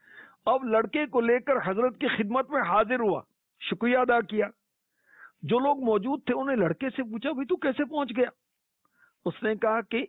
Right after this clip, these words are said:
एक जजीरे में, आइलैंड में हर तरफ पानी पानी और कुछ खुश्की होती है, आबादी होती है, वहां मुझे शरीरों ने कैद कर रखा था। तो मैंने एक बुजुर्ग को देखा जिनकी सूरत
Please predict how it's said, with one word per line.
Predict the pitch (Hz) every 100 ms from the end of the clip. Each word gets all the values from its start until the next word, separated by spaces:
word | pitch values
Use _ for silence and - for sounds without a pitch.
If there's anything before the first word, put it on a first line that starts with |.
| -
एक | 220 226 247 208 175
जजीरे | 180 175 131 214 233 214
में, | 139 104 _ -
आइलैंड | 185 196 180 170 165
में | 165 285 - _ _ _ _ -
हर | 180
तरफ | 190 196 -
पानी | 202 196 208
पानी | 185 185 175 180
और | 175
कुछ | 156 170 -
खुश्की | 165 - -
होती | 180 160 170
है, | 165
आबादी | 160 160 160 151
होती | 143 135 135
है, | 127 - - -
वहां | 180 220
मुझे | 226 214 226
शरीरों | - - 180 202 226 247
ने | 190 196 269 - _ _ _ _ _ _ -
कैद | 220 254 196
कर | 220 196
रखा | 170 - 151
था। | 135 - _ _ _ _ _ _ _ _ _ _ _ _ -
तो | 220
मैंने | 233 262 277 269
एक | 220 208
बुजुर्ग | 214 233 269
को | 226 226
देखा | 196 180 185 226 240 _ _ _ 135
जिनकी | 202 214 220 214
सूरत | - 220 220